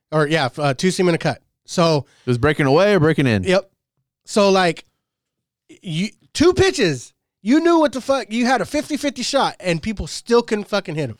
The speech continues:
Speaker 2: One of the best of all time.
Speaker 1: Right? And, and it's usually for three fucking outs in the game.
Speaker 2: Yeah.
Speaker 1: Right?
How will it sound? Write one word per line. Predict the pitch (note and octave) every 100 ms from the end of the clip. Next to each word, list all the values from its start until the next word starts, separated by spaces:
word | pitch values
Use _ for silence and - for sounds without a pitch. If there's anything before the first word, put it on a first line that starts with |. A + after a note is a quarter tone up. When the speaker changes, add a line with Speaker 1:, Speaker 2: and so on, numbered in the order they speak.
| _
Speaker 2:
One | C#3+
of | D3
the |
best | C#3 F3 -
of | E3
all | E3+
time. | G3+ C3+ - _ _ _ _ _ _ _ _
Speaker 1:
Right? | D3+ G3+ -
And, | - D4+ C4+ A3+ - -
and | D4 C4+ G3+ F#3+ - _ _ _ _
it's | F#3 A3+
usually | C4 A3 A3
for | -
three | F#3 G#3+ A3
fucking | G#3 F#3 F#3+
outs | F#3 -
in |
the | C#3+
game. | D3 C3 G2 _ _ _
Speaker 2:
Yeah. | B2+ C3+ E3 B2+ - _ _ -
Speaker 1:
Right? | E3+ A3